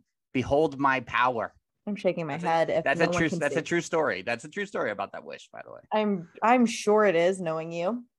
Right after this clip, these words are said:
Speaker 1: I think I also wished for Star Wars underoos at some point, and that happened, so that was fine.
Speaker 2: I think that
Speaker 1: Think
Speaker 2: one is more tan-, like, more, uh, never mind. Let's not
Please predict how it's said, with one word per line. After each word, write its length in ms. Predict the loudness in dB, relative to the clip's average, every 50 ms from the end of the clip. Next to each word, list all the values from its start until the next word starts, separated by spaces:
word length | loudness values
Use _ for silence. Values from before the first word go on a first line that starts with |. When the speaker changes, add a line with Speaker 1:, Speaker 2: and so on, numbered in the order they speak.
| _ _ _ -6
Speaker 1:
I 120 | -4 -2 0
think 140 | 0 2
I 60 | 2 4
also 280 | 4 2 2 0 0
wished 300 | 0 0 -2 -2 -4 -8
for 100 | -10 -10
Star 280 | -8 -6 -2 -2 -2 -2
Wars 220 | -2 -4 -6 -6
underoos 560 | -8 -6 -6 -4 -4 -6 -6 -8 -10 -10 -12
at 100 | -12 -12
some 200 | -10 -10 -12 -12
point, 320 | -10 -10 -8 -8 -8 -8 -10
and 80 | -10
that 120 | -10 -10 -10
happened, 320 | -10 -12 -12 -12 -14 -12
so 200 | -12 -10 -10 -10 -10
that 120 | -10 -12
was 120 | -14 -16 -18
fine. 220 | -18 -18 -18 -18 -18 _ _ _ _ _ _ _ _ _ _ _ _ _ _ _ _ -12
Speaker 2:
I 100 | -12 -10
think 200 | -6 -6 -4 -2
that 120 | -2 0 0
Speaker 1:
Think 120 | -2 -4
Speaker 2:
one 100 | -6 -8
is 220 | -10 -10 -10 -6
more 140 | -4 -4 -4
tan-, 260 | -4 -4 -6 -6 -6 -6 -4
like, 200 | -4 -4 -4 -4
more, 340 | -6 -6 -6 -6 -8 -10 -14 _ _ _ _ _
uh, 360 | -2 0 2 2 2 0 -2 -6 -10 _ _ _ _ _ _ _ _ _ _
never 260 | -6 -6 -4 -4 -4
mind. 200 | -4 -6 -6 -6 -4 -4
Let's 180 | -4 -4 -2 -2
not 240 | -4 -4 -4 -6